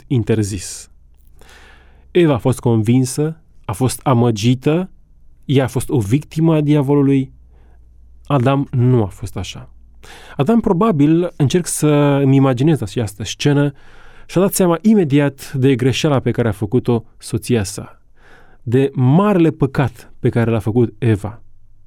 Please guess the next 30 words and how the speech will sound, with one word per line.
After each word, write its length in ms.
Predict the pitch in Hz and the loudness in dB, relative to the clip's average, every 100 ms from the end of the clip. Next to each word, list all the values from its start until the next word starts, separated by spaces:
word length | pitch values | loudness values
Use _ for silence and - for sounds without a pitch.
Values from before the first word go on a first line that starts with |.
| - - - - - - - - - - | -20 -20 -20 -20 -20 -20 -20 -20 -20 -2
El 140 | 147 | 2
nu 80 | 139 | 2
era 200 | 147 139 | 2 0
convins, 720 | 131 131 113 107 85 - - - | 0 0 2 -2 -4 -14 -20 -10
el 200 | - 117 | -2 2
nu 180 | 147 208 | 4 2
fusese 420 | - 104 107 107 | -2 -4 -2 -2
ispitit. 800 | 101 - 117 - 113 - - - - - - - - - | -2 -2 -4 -4 -6 -8 -20 -20 -20 -20 -20 -20 -20 -6
El 180 | - 143 | 0 2
a 220 | 147 139 - _ - | 2 0 -8 _ -6
consumat 800 | 131 113 - 123 165 175 - - | -2 0 2 2 2 0 -6 -14
acest 340 | 123 - - | -12 -12 -14
fruct 560 | - 131 139 - - - _ - - - | -6 -2 -2 -4 -20 -20 _ -20 -20 -14
pentru 280 | - 131 131 | -4 -2 -2
că 280 | 127 127 123 - _ - | -2 -4 -6 -12 _ -20
s-a 280 | - - | -6 -2
gândit 480 | 131 123 113 117 - | 0 0 0 -2 -6
în 60 | - | -10
felul 180 | - 120 | -4 -2
acesta, 400 | 107 107 127 113 - _ _ - | -2 -4 -2 -4 -8 _ _ -6
ar 120 | 135 | -6
fi 120 | - | -4
fost 420 | 127 131 - - _ _ | -4 -4 -6 -14 _ _
solidar 720 | - - 127 120 135 143 101 - | -10 -2 0 2 0 -2 -4 -6
cu 120 | 104 | -2
Eva 400 | 107 107 113 110 _ _ - | 0 0 -2 -4 _ _ -10
și 160 | - | -2
Dumnezeu 520 | 139 143 123 160 151 - - _ - _ - _ _ _ | 2 2 4 2 0 -4 -20 _ -20 _ -20 _ _ _
s-ar 280 | - 220 | -6 -4
fi 600 | 196 - 202 196 190 175 | -4 -2 0 2 2 -2